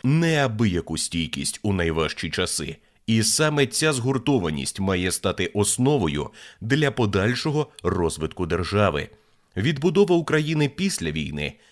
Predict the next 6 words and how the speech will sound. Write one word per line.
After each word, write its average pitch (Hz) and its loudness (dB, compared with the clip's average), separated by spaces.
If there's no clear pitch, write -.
це 196 4
не 185 -2
лише 175 0
фізичне 151 0
відновлення 127 2
інфраструктури, 110 0